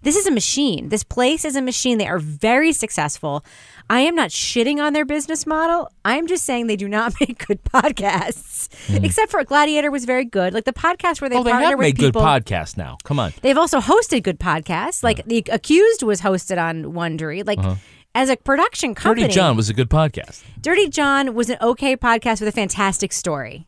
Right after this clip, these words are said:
Speaker 1: is what it was.
Speaker 2: Mm-hmm.
Speaker 1: But it was really just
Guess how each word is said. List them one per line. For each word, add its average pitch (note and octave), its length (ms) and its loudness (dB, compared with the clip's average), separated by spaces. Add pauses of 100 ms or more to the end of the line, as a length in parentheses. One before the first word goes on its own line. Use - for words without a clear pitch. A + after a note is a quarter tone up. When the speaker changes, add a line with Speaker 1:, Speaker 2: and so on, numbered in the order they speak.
Speaker 1:
is F#3+ 120 -4
what F#3+ 140 4
it E3 80 -2
was. - 420 -8 (120)
Speaker 2:
Mm-hmm. F#2 180 -2 (180)
Speaker 1:
But B3 80 4
it C4 40 8
was A#3 140 4
really C4+ 400 4
just A#3 240 0